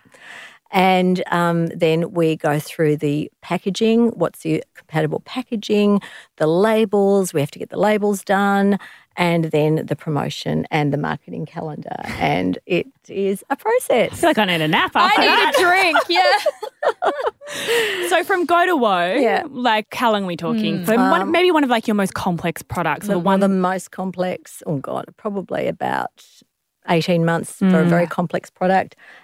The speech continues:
Speaker 1: And about nine, nine months is the fastest we can go.
Speaker 2: Mm.
Speaker 1: And that's
Speaker 2: Mm.
Speaker 1: usually for a simpler formulation.
Speaker 2: And I think what's interesting about your business is that you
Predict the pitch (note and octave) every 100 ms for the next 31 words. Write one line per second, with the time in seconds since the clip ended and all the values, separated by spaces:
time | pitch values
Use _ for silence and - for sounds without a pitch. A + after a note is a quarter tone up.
0 | _ F#3+ F3+ F3 F3 - E3+ F3+ F3 -
1 | E3 E3+ E3+ - G3 F#3+ F#3 D#3 E3 D#3
2 | - C#3+ C#3 - - - - - E3 -
3 | - F#3+ F3+ E3 D#3 F3 - D3+ E3 D#3
4 | D#3 D#3+ - D3 - C#3+ - D3 C#3 -
5 | D#3 C#3+ - - - E3+ D#3+ _ _ -
6 | - - - - - A#3 A#3 D4 A#3 G#3+
7 | F#3 F#3 - F#3 E3+ D#3 E3+ G3 F3+ D#3
8 | D#3 D3 - E3+ D3 D3+ D3 F#3+